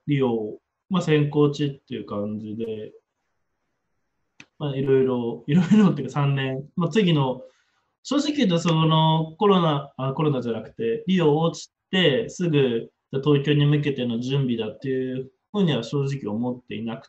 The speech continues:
て、で、気がついたらそこの東京オリンピックがその目標にあったという感じですかね。あの、まあ、そのコロナ落ちて、その、あ、コロナじゃない、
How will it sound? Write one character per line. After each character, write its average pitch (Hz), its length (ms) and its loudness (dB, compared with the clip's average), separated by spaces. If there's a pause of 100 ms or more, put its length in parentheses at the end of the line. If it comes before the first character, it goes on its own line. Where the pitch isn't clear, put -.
(100)
て、 - 360 -6 (320)
で、 190 520 -2 (300)
気 214 120 -2
が 233 120 2
つ 302 140 -2
い - 80 0
た 202 120 0
ら 147 100 4
そ 143 120 -2
こ 127 100 -4
の 123 260 -4 (300)
東 143 320 0
京 151 120 2
オ 147 40 4
リ 151 160 2
ン 151 80 -4
ピ 156 100 -6
ッ 151 80 -6
ク 147 100 -6
が 117 400 -2
そ 117 120 -10
の 107 140 -6
目 117 200 -4
標 147 180 -2
に 135 100 -2
あ 139 100 -2
っ 147 140 -10
た 101 120 -4
と 104 140 -14
い 104 880 -8
う - 100 -16
感 117 640 -6
じ 120 200 -8
で 127 140 -4
す - 180 -18
か - 160 -10
ね。 107 380 -10
あ 131 60 -10
の、 127 540 -6
ま 160 340 -2
あ、 - 60 -20
そ 143 120 -8
の 127 160 -6
コ 160 140 -4
ロ 151 80 0
ナ 135 200 0
落 135 180 -6
ち - 120 -20
て、 143 220 2
そ 127 140 -4
の、 104 260 -8 (200)
あ、 147 80 -6
コ 170 120 2
ロ 160 60 6
ナ - 60 -6
じ - 100 -10
ゃ - 60 -18
な - 60 -16
い、 - 60 -20